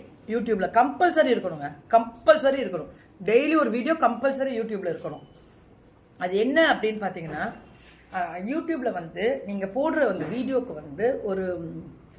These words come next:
இப்ப நாங்கெல்லாம் வந்து ரெகுலரா வந்து என்னால வந்து தனிப்பட்ட முறையில ஒரு YouTube-க்குலாம் எடுக்க முடியாது.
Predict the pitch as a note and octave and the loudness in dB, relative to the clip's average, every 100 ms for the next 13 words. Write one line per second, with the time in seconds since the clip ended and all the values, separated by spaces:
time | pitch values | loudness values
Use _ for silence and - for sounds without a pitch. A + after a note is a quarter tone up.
0 | - - G#3+ A#3 B3+ D#4+ D4+ C#4+ D4 B3+ | -20 -4 -2 4 4 6 4 4 4 2
1 | A#3+ C#4 A#3 G3+ C4 C#4 C#4 D4 C4+ A3+ | 0 0 0 0 2 2 4 4 4 0
2 | B3 A#3+ G#3 A3+ C4 A3 - - A3 C4 | -2 -4 0 0 0 -2 -6 -4 -2 -2
3 | C4+ C#4 C#4 A#3 A3 A#3 F#3+ G#3+ A3 F#3+ | -2 -2 0 0 0 0 0 -4 -4 -6
4 | - G3 E3+ F#3+ F3+ D#3 D3 | -6 -6 -4 -6 -8 -8 -10